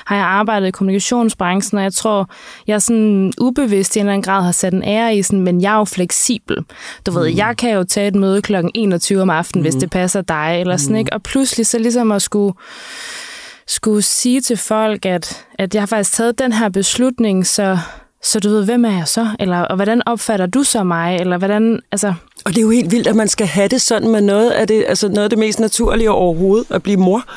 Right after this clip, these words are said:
Speaker 2: Øhm, jeg vil sige, altså nu er jeg jo også chef, og jeg vil sige, at jeg har det sådan, man skal ikke være fleksibel. Man skal ikke kunne tage et kald klokken enogtyve om aftenen altid. Øhm,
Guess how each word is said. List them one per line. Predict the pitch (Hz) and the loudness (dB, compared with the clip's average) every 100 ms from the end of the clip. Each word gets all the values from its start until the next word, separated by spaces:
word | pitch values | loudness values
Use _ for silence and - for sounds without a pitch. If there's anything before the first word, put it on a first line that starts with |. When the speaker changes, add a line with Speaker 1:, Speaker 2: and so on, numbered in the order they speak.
| - - - - - - | -16 -14 -12 -12 -6 0
Speaker 2:
Øhm, | 196 185 185 180 175 170 170 156 - - - - - - | 2 4 4 4 4 4 2 2 -2 -6 -14 -20 -6 -2
jeg | |
vil | 233 | 0
sige, | - 208 202 208 | 2 2 2 2
altså | - 165 170 190 | 0 2 2 2
nu | |
er | 190 | 4
jeg | 170 | 4
jo | 147 | 4
også | 139 | 2
chef, | - 202 233 - | 0 2 2 0
og | 185 | 0
jeg | 175 | 2
vil | 180 | 0
sige, | - 180 170 | 0 2 2
at | - - | 0 -2
jeg | - 196 | 0 0
har | 180 | 0
det | 165 | 0
sådan, | 185 165 | 0 2
man | 160 | 2
skal | 151 143 - | 2 0 0
ikke | - | 0
være | 160 | -2
fleksibel. | - 165 - 170 - 170 - | -2 -2 -2 -2 -2 -4 0
Man | 170 165 | 0 0
skal | - 151 | 0 0
ikke | 165 - | 0 -4
kunne | - 156 | -6 -2
tage | 165 | -2
et | 156 | -2
kald | - 170 | -2 -6
klokken | - 165 160 | -4 -4 -2
enogtyve | 175 - - - 165 165 170 214 | -2 -4 -4 -2 0 0 -2 -2
om | 165 | -2
aftenen | 160 151 - 160 | -2 -4 -4 -4
altid. | - - 175 - - - - - - | -2 -2 -2 -4 -14 -16 -18 -12 0
Øhm, | 170 165 160 156 156 | 4 4 4 4 2